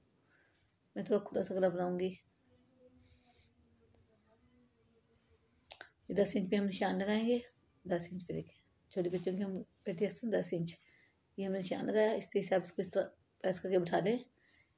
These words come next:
इसकी तय हमने बिठा दी है, लाइन पड़ गई है यहाँ। इसके ऊपर हम इसको, इसकी उल्टी साइड करके देखें, इसको एक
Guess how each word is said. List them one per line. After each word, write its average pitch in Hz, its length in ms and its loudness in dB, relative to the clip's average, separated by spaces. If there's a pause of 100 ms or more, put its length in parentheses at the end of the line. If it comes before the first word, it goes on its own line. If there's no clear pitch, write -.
(140)
इसकी - 220 -6
तय 190 160 6
हमने 196 240 -2
बिठा 180 200 -2
दी 196 140 0
है, 220 80 4
लाइन 185 540 -2
पड़ 196 120 4
गई 208 140 4
है 233 80 4
यहाँ। 247 300 -2 (1000)
इसके - 220 2
ऊपर 196 240 2
हम 202 220 0
इसको, 196 420 0 (560)
इसकी - 260 -10
उल्टी 185 300 0
साइड 190 260 2
करके 190 300 -2 (1900)
देखें, 190 360 -2 (1500)
इसको 196 220 0
एक 185 180 4